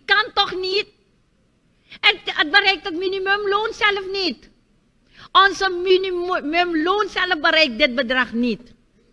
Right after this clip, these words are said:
Voorzitter, via u aan de regering. Hieraan moet een verandering komen. Dit kan niet, is onkan.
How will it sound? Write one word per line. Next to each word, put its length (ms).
Voorzitter, 600
via 340
u 140
aan 240
de 80
regering. 840
Hieraan 640
moet 220
een 140
verandering 680
komen. 280
Dit 160
kan 340
niet, 200
is 160
onkan. 920